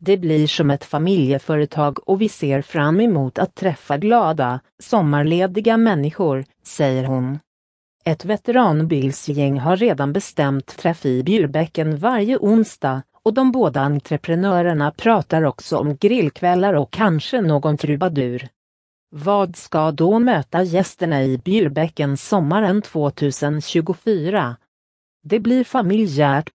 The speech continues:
lantligt, varmt och pretentiöst", säger Robert. "Ja,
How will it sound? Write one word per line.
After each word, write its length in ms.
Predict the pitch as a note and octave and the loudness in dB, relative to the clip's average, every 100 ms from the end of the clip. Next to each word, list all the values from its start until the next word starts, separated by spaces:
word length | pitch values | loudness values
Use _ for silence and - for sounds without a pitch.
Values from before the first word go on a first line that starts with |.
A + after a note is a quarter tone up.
| - | -4
lantligt, 840 | D#3+ A3+ G#3 C#3 C3+ A#2+ A2 - - _ | 0 2 0 -4 -4 -4 -6 -18 -20 _
varmt 560 | C#3+ C#3+ E3 A#3+ C#4 - | -8 -2 0 2 0 0
och 200 | B3 - | -4 -4
pretentiöst", 1000 | - F#3+ D3 D3+ - D3+ B2 - - - _ - | -6 -4 -4 -4 -4 -4 -4 -10 -14 -20 _ -20
säger 520 | - D3 C3 C3 D3 - | -8 -2 -2 0 -2 -4
Robert. 680 | C3 D3+ F3 E3+ C3+ B2+ - - _ _ _ _ _ - | -4 0 0 0 -2 -6 -12 -20 _ _ _ _ _ -20
"Ja, 500 | B2+ E3 G#3 B2 | -6 0 0 -2